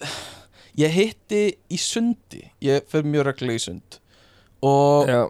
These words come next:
Speaker 1: sé strák sem, hérna, sem ég hef séð nokkur sinnum í sundi og hef séð svona, eh, ég ætla ekki að segja hann ráðist á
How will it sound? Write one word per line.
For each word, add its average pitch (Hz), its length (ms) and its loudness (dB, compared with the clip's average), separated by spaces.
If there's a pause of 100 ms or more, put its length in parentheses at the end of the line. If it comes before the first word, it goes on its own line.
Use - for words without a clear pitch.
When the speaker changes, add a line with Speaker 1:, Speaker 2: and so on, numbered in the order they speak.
(200)
Speaker 1:
sé 160 380 -2
strák 208 720 -2
sem, 160 380 0
hérna, 147 500 2 (260)
sem 147 220 -2
ég 160 160 2
hef 160 80 -4
séð 175 340 0
nokkur 165 240 -4
sinnum 123 440 -2 (400)
í 156 100 -4
sundi 135 600 -2 (460)
og 143 340 4
hef 165 220 0
séð 196 460 -4
svona, 185 380 0 (420)
eh, 147 400 2
ég - 480 -16
ætla 185 160 -4
ekki 180 80 -14
að - 60 -12
segja 185 100 4
hann 151 160 0
ráðist 170 560 0
á 135 40 2